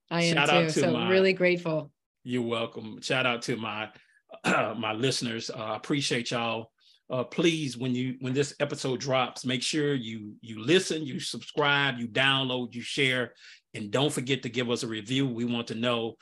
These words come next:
Speaker 2: uh, you know, good or bad, constructive criticism we will take about this interview.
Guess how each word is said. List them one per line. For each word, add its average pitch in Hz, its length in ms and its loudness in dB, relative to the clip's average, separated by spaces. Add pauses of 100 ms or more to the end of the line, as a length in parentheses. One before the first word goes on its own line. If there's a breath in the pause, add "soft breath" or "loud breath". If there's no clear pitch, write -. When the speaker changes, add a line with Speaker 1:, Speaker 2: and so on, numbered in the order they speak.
(240 loud breath)
Speaker 2:
uh, 107 360 -6
you 123 100 -6
know, 110 340 -6 (340)
good 151 180 6
or 131 100 4
bad, 120 340 0
constructive 131 500 -4
criticism 123 600 -2
we 117 120 -2
will 110 160 -6
take 127 360 0 (260 loud breath)
about 117 260 0
this 117 140 -8
interview. 107 480 -4